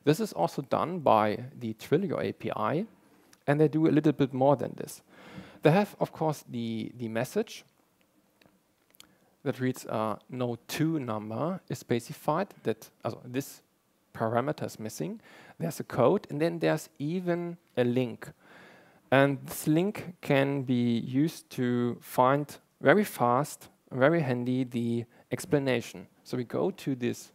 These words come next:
U I and see, here's our error, and here's even, uh, an explanation, um, that, that helps us to,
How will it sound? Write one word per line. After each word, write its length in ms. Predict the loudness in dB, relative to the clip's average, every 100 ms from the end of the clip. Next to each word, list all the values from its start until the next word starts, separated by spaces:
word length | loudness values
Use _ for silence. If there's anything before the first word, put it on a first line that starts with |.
| _ _ -20 -20 _ _
U 140 | -2
I 320 | 2 2 0 -4
and 140 | -10
see, 340 | -2 0 0 -4 _ _ _ _ _ _ -20 -2
here's 200 | -2 2
our 220 | 2 4
error, 360 | 4 2 2 -6 _ -20 -20 -20 _ _ _ -2
and 140 | 0
here's 240 | 2 0 0
even, 480 | -4 -2 -2 -4 -4 0
uh, 240 | 0 0
an 80 | -4
explanation, 800 | -10 -8 -4 -2 -2 -2 -4 -6 -10 _ _ _ _ _ _ _ -20 _ _ _ _ _ _
um, 380 | 4 4 2 -2
that, 340 | -2 0 0 0
that 400 | 0 0 -4 -16 -20 -14
helps 360 | 6 6 6 0
us 260 | -2 -2 -8
to, 540 | -4 -2 0 -2